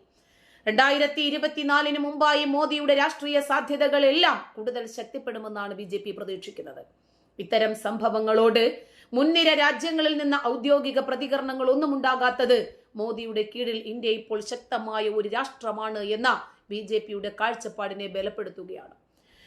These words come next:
ഇന്ത്യയിലെ ദുർബലമായ പ്രതിപക്ഷത്തിന് അതിനെ നേരിടാനൊട്ട് കഴിയുന്നുമില്ല.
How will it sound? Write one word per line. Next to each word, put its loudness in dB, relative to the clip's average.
ഇന്ത്യയിലെ 6
ദുർബലമായ 2
പ്രതിപക്ഷത്തിന് 0
അതിനെ -2
നേരിടാനൊട്ട് 0
കഴിയുന്നുമില്ല. -8